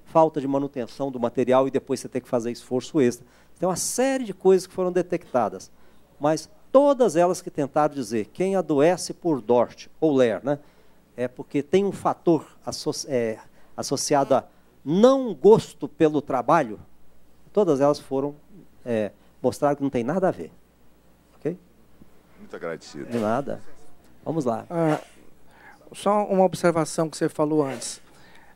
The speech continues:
Speaker 3: Alguns bancos, tirante o, o segurança que é terceirizado, todos são gerentes. Todo mundo é gerente na
Speaker 1: Gerente.
Speaker 3: nomenclatura.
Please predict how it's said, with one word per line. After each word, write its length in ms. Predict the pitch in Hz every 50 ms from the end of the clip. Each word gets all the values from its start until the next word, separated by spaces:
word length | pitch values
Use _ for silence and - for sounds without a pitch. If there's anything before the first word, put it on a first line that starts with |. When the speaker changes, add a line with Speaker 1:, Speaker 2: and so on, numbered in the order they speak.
| _ _ -
Speaker 3:
Alguns 440 | - 180 170 160 180 220 214 156 131
bancos, 800 | - - 165 180 180 165 143 - - - - - - - - _ - _ _ _ - - _ - -
tirante 840 | - - - 220 185 170 185 196 202 196 190 - - - 175 160 - - - - - - -
o, 540 | - 170 165 165 160 160 156 151 151 135 - - - - - -
o 260 | - 151 147 147 143
segurança 760 | 135 - - 190 175 160 160 156 165 170 165 160 - - 135
que 140 | - - 170
é 60 | 165
terceirizado, 1000 | - 170 151 135 - 156 143 139 123 123 147 151 160 156 143 - - - - - - - - _ -
todos 420 | - 214 226 233 226 196 185 - -
são 160 | - 185 175
gerentes. 720 | 160 175 156 135 120 117 107 104 - - - - - - - - - - - _ - - - _ - - - - _ _ _ _ -
Todo 240 | 233 262 262 196 208
mundo 240 | 196 196 202 196
é 80 | 196 185
gerente 400 | 165 180 165 156 151 143 - -
na 60 | 156
Speaker 1:
Gerente. 20 | 151
Speaker 3:
nomenclatura. 680 | 156 151 151 143 156 160 156 - - 147 135 120 104